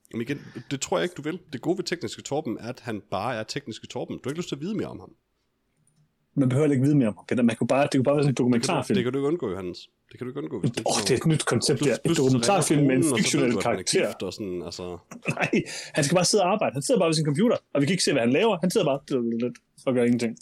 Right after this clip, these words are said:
Speaker 1: Ja, det, jeg tror ikke, det fungerer. Jeg tror, det er bedst, når han eksisterer i baggrunden af en anden film, og bare er mere interessant.
Speaker 2: Hmm. Jeg ved det ikke. Jeg ved det ikke.
Speaker 1: Nå, det er
Speaker 2: Det
Speaker 1: tid
Speaker 2: er
Speaker 1: til
Speaker 2: value,
Speaker 1: Pick of
Speaker 2: ikke?
Speaker 1: the Week. Øh, jeg tror, jeg faktisk vælger The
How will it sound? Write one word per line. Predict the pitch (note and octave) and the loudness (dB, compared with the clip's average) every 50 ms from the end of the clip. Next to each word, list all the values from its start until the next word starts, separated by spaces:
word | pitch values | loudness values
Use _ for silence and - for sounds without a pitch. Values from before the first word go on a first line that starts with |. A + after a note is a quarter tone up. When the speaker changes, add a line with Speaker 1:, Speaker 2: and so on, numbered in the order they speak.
| - _ _ _ _ _ _ _ _ _ _ _ _ _ _ _ _ _ _ _ _ _ _ | -18 _ _ _ _ _ _ _ _ _ _ _ _ _ _ _ _ _ _ _ _ _ _
Speaker 1:
Ja, | _ A2 - | _ -20 -20
det, | A#2+ A2 G#2+ - | -20 -20 -20 -20
jeg | B2 A#2+ | -18 -16
tror | - - C#3 | -14 -14 -16
ikke, | C3+ - | -16 -16
det | C3 | -18
fungerer. | - C#3 C#3+ B2+ | -14 -10 -10 -10
Jeg | A2+ | -10
tror, | - - C#3+ C3 | -10 -10 -10 -10
det | B2 | -8
er | A#2 - C#3 | -8 -10 -10
bedst, | - - | -10 -10
når | G#2+ G2+ | -12 -10
han | G2+ G2 G2 - - | -10 -10 -12 -14 -16
eksisterer | - G#2 - - - B2 A#2 | -18 -16 -16 -12 -8 -8 -8
i | - G2+ | -8 -8
baggrunden | A#2+ A#2+ - G#2 G2+ G2 | -10 -10 -10 -10 -10 -10
af | |
en | F#2+ F#2 | -8 -8
anden | G2+ A2 A#2+ A#2+ | -8 -10 -10 -10
film, | A#2 G2+ F2+ E2+ | -12 -12 -12 -12
og | D#2+ F#2 | -12 -12
bare | - F#2 F#2+ | -10 -10 -10
er | G#2 G#2 | -8 -8
mere | G#2 G#2 | -8 -8
interessant. | G2+ G2+ - G2+ - G#2 G2 - - _ _ _ _ _ _ _ _ _ _ _ _ _ _ _ _ _ - | -8 -10 -12 -14 -14 -14 -14 -14 -18 _ _ _ _ _ _ _ _ _ _ _ _ _ _ _ _ _ -12
Speaker 2:
Hmm. | A#2 - - - _ _ _ _ _ _ _ _ _ _ _ _ _ _ _ - | -10 -10 -10 -12 _ _ _ _ _ _ _ _ _ _ _ _ _ _ _ -10
Jeg | C#3 C#3 C#3 D3+ | -8 -6 -2 0
ved | E3+ E3+ | 2 2
det | E3 | 2
ikke. | E3 - - - | 2 0 -2 0
Jeg | D#3+ | 2
ved | D#3+ D#3+ | 2 2
det | D#3 | 2
ikke. | D3+ - - _ _ _ | 0 -2 -6 _ _ _
Speaker 1:
Nå, | - G2+ | -6 -6
det | A2 | -6
er | - | -6
Speaker 2:
Det | A#2+ A2 | -4 -2
Speaker 1:
tid | - F3 | 0 2
Speaker 2:
er | D#3 | 4
Speaker 1:
til | D3 D3+ | 4 6
Speaker 2:
value, | D3+ D#3+ D#3+ D3+ C#3 B2+ | 6 6 6 6 4 4
Speaker 1:
Pick | C3 C3+ | 2 2
of | D#3+ | 0
Speaker 2:
ikke? | A3+ A#3+ - - - - - | -2 -4 -6 -10 -16 -12 -6
Speaker 1:
the | C#3+ C#3 | -4 -2
Week. | C3+ C3 C3 C3 B2+ B2 A#2+ A2+ A#2 A#2 A2+ | 0 0 0 0 0 0 0 0 0 0 0
Øh, | A2+ | 0
jeg | C3 D#3 D3+ - | -2 -4 -4 -6
tror, | - - - D3 C3+ A#2+ | -8 -8 -4 -2 -2 0
jeg | A#2 A2 A2 A2 A2 A2+ A#2 A#2 A2+ A2 - - | 0 0 -2 -2 -2 -2 -2 -4 -6 -6 -8 -8
faktisk | A#2 G#2+ - - - G#2+ F#2 - - - G#2 F2+ F2 F2+ | -8 -8 -8 -8 -10 -8 -8 -8 -10 -10 -12 -16 -14 -10
vælger | G2 A2 A2+ A#2 A#2 A#2+ B2 B2 B2 B2 A#2+ G2+ G2 G#2+ G#2+ G#2+ G#2+ G#2+ G#2+ G#2+ G#2 | -8 -8 -6 -6 -6 -8 -8 -8 -10 -10 -10 -8 -6 -6 -6 -6 -6 -8 -8 -8 -8
The | G#2+ | -10